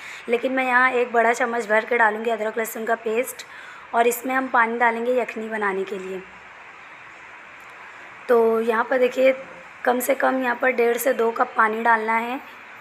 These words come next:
और इसको फ्ले-, प्रेशर लगाएंगे और हाई फ्लेम पे एक मरतबा प्रेशर आने देंगे। और जैसे ही एक मरतबा प्रेशर इसमें आ जाएगा,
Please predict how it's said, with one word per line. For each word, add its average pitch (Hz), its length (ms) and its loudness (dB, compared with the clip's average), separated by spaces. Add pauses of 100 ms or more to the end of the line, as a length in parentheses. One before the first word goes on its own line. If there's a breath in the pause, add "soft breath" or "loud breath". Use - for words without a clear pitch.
(220)
और 233 160 4
इसको 247 280 0
फ्ले-, 254 340 2
प्रेशर 254 540 2
लगाएंगे 247 500 2
और 240 200 2
हाई 220 220 2
फ्लेम 254 260 -2
पे 247 160 2
एक 247 140 -2
मरतबा 247 240 0
प्रेशर 240 420 -2
आने 226 220 2
देंगे। 233 280 -2
और 247 60 2
जैसे 226 300 -4
ही 254 60 2
एक 254 80 -4
मरतबा 247 200 -6
प्रेशर 240 420 -4
इसमें 240 260 -4
आ 226 160 2
जाएगा, 233 400 2